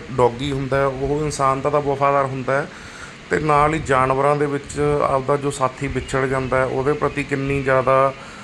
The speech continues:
ਮੋਹ ਹੁੰਦਾ ਹੈ, ਕਿੰਨਾ ਉਹ ਮਿਸ ਕਰਦੇ ਆ। ਵੀਡੀਓ ਦਿਖਾਉਣ ਦਾ ਤੁਹਾਨੂੰ ਮਕਸਦ ਇਹੀ ਹੈ। ਤੁਸੀਂ ਦੇਖ ਸਕਦੇ ਹੋ ਇਸ ਵੀਡੀਓ ਦੇ ਵਿੱਚ ਇੱਕ ਵਿਅਕਤੀ ਹੈ ਜਿਹੜਾ ਉਹ, ਅ, ਚਿਕਨ ਖਾ ਰਿਹਾ ਤੇ ਉਹ ਜੋ ਉਹਨੂੰ ਡੌਗੀ ਨਹੀਂ ਦਿੰਦਾ ਤਾਂ ਉਹ ਅੰਦਰੋਂ ਜਾ ਕੇ ਕੋਲਡ ਡਰਿੰਕ ਲਿਆ ਕੇ ਦਿੰਦਾ ਤਾਂ ਡੌਗੀ ਨੂੰ ਇੱਕ ਪੀਸ ਦਿੰਦਾ ਹੈ।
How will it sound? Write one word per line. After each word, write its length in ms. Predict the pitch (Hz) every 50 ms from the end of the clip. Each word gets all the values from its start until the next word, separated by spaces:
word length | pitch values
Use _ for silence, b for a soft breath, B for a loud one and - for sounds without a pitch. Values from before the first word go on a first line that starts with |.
| B B B B -
ਮੋਹ 320 | 120 139 143 160 175 170
ਹੁੰਦਾ 240 | 160 156 147 151 151
ਹੈ, 60 | 151
ਕਿੰਨਾ 300 | 151 - 147 139 143 147
ਉਹ 180 | 147 143 139 143
ਮਿਸ 240 | 143 139 131 -
ਕਰਦੇ 380 | 135 131 143 135 127 120 135 139
ਆ। 60 | 139
ਵੀਡੀਓ 280 | 135 127 135 135 147 156
ਦਿਖਾਉਣ 340 | 143 143 143 143 139 135 131
ਦਾ 120 | 135 135
ਤੁਹਾਨੂੰ 340 | 131 135 135 139 143 143 143
ਮਕਸਦ 400 | 143 131 131 - - 147 131 135
ਇਹੀ 240 | 135 131 131 135 139
ਹੈ। 60 | 143
ਤੁਸੀਂ 220 | 131 131 139 151
ਦੇਖ 200 | 135 143 139 -
ਸਕਦੇ 220 | - 156 147 147 147
ਹੋ 60 | 151
ਇਸ 80 | 135
ਵੀਡੀਓ 280 | 143 139 139 139 147 156
ਦੇ 80 | 151 160
ਵਿੱਚ 220 | 147 147 147 -
ਇੱਕ 200 | 147 - - 147
ਵਿਅਕਤੀ 500 | 147 139 139 139 - - - - 147 143
ਹੈ 60 | 147
ਜਿਹੜਾ 280 | 139 135 143 151 147 147
ਉਹ, 340 | 147 143 143 147 147 147 147 B B B B B B B B B B -
ਅ, 220 | - - 139 139 135 135 -
ਚਿਕਨ 280 | 139 135 - 147 147
ਖਾ 280 | 135 - 135 131 127 131
ਰਿਹਾ 160 | 143 143 147
ਤੇ 180 | 143 143 147 147
ਉਹ 380 | 143 143 131 143 147 147 147 135
ਜੋ 340 | 143 143 143 143 143 143 143 - -
ਉਹਨੂੰ 440 | - 139 143 147 156 156 151 151 147 - -
ਡੌਗੀ 260 | 131 127 123 135 143
ਨਹੀਂ 200 | 139 135 143 156
ਦਿੰਦਾ 360 | 160 156 143 143 139 139 131 - - - - - -
ਤਾਂ 80 | - 139
ਉਹ 200 | 139 131 139 135 - -
ਅੰਦਰੋਂ 280 | - 135 135 139 139 143
ਜਾ 140 | 135 139 135
ਕੇ 320 | 135 131 143 139 139 139 131 131 -
ਕੋਲਡ 220 | - 139 139 135 127
ਡਰਿੰਕ 180 | 139 143 131
ਲਿਆ 140 | 139 151 147
ਕੇ 100 | 139 139
ਦਿੰਦਾ 260 | 131 127 135 135 139
ਤਾਂ 120 | 135 147 143
ਡੌਗੀ 260 | 139 131 120 120 135
ਨੂੰ 100 | 135 135
ਇੱਕ 80 | - 139
ਪੀਸ 240 | 120 135 131 127
ਦਿੰਦਾ 280 | 120 131 131 127 123 139
ਹੈ। 100 | 143